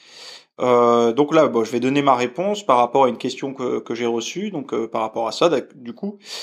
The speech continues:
Et, et puis voilà. Donc juste avant de démarrer, pour tous ceux qui sont intéressés, j'ai un, une petite suite de conseils gratuits pour les abdos.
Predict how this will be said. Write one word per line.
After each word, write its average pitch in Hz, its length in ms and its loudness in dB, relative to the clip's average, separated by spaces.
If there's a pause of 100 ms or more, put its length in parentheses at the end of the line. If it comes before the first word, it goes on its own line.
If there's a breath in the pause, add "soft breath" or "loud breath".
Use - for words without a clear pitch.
(260 loud breath)
Et, 120 1120 0
et 131 80 0
puis 185 140 -8
voilà. 131 220 2
Donc 147 380 0
juste 170 520 -4
avant 151 240 4
de 165 60 -2
démarrer, 165 460 2
pour 202 200 -6
tous 180 120 -10
ceux 185 140 -4
qui - 80 -8
sont 165 140 -2
intéressés, 156 840 2 (180)
j'ai 127 520 0
un, 113 840 -2
une 107 480 -12
petite 143 340 -10
suite 175 360 -8
de 131 160 2
conseils 139 560 2
gratuits 139 720 0
pour 147 340 2
les 139 200 2
abdos. 123 360 0